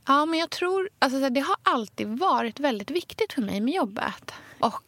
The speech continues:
det har varit en jättestor drivkraft för mig, liksom, tidigt att, eh, att prestera där. Och jag har fått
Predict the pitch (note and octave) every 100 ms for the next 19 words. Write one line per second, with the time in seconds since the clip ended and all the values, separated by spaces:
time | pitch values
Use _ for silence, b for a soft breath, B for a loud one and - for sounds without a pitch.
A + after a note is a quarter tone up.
0 | B3+ B3+ E4 D4+ A3 F#3+ G#3+ A3 C#4 -
1 | - A#3+ F4+ C#4 A#3+ G3+ - F3+ - F#3+
2 | G3 F#3 - G3+ - G3 F#3+ F#3+ B B
3 | B B - - C#4 G#3 A#3 F4+ - -
4 | - G#3+ F3+ - - - G#3+ F#3+ F#3 F#3
5 | - G3+ - G#3 - - D#4 F4+ D#4 A#3+
6 | G3+ F#3 - B1 - - G3+ - G#3 G3
7 | A#3 -